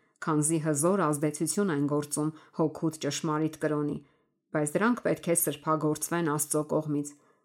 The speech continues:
այլապես կծառայեն դեպի չարը։ Հաճախ հղկված մտքի և գրավիչ շարժուձևի տեր մարդը,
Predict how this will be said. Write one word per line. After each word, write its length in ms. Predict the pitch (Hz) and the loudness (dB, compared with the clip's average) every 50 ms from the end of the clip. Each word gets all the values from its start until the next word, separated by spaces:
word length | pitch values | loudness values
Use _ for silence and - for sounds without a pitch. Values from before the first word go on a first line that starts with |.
| - | -6
այլապես 540 | - 170 151 143 143 143 143 - 208 220 220 - | -2 -2 0 0 0 -2 0 0 0 2 2 2
կծառայեն 720 | - 151 147 - 147 143 143 147 147 143 147 151 151 156 151 - - _ - | 0 0 -2 -2 -2 -2 0 0 0 0 0 0 0 0 -2 -6 -10 _ -4
դեպի 380 | 156 143 147 143 139 139 127 131 | -2 0 0 0 -2 -4 -6 -6
չարը։ 440 | - - - 165 151 147 143 139 135 - - _ _ _ _ _ _ _ _ _ _ _ _ - | -6 -6 -4 -2 -2 -2 -2 -4 -6 -10 -16 _ _ _ _ _ _ _ _ _ _ _ _ 4
Հաճախ 300 | 226 226 226 311 339 - | 4 6 6 4 4 4
հղկված 540 | - 185 156 - - 170 185 196 208 - - | 2 0 0 0 -2 2 4 4 4 4 4
մտքի 360 | 165 156 151 - - 196 196 | 2 2 0 -2 -2 0 0
և 200 | 180 165 151 151 | 2 2 2 2
գրավիչ 400 | 143 156 151 151 151 156 190 - | 2 0 0 0 2 0 0 0
շարժուձևի 720 | - - 156 147 147 143 143 151 147 143 156 151 147 160 165 | 0 0 0 0 0 0 0 0 0 2 2 0 2 0 0
տեր 220 | - - 143 139 | -2 -2 -4 -2
մարդը, 380 | 156 170 180 190 - - 190 190 | 0 0 0 0 -2 -4 -6 -8